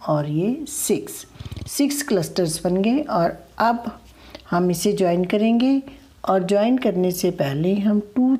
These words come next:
chain करेंगे। और देखिए, ये वाली जो चेन है, इसमें, देखिए, इसमें हम स्लिप स्टिच से ज्वाइन करेंगे।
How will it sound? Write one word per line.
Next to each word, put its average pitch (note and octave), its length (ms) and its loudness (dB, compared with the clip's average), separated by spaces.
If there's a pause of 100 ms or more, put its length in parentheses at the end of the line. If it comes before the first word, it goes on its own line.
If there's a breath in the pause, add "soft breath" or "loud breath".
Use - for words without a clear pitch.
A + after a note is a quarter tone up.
chain E3+ 280 2
करेंगे। G#3 600 2 (540 loud breath)
और F3+ 120 2
देखिए, G#3 380 0
ये F3+ 220 4
वाली F3 300 0
जो F3+ 200 0
चेन E3 460 0
है, F#3 420 2 (460 loud breath)
इसमें, G#3+ 560 0 (840)
देखिए, A#3 440 -2 (520 loud breath)
इसमें A#3+ 540 2
हम F3 440 -2 (280)
स्लिप D4+ 480 0
स्टिच - 300 -4
से F#3 300 0
ज्वाइन E3 300 0
करेंगे। - 640 -12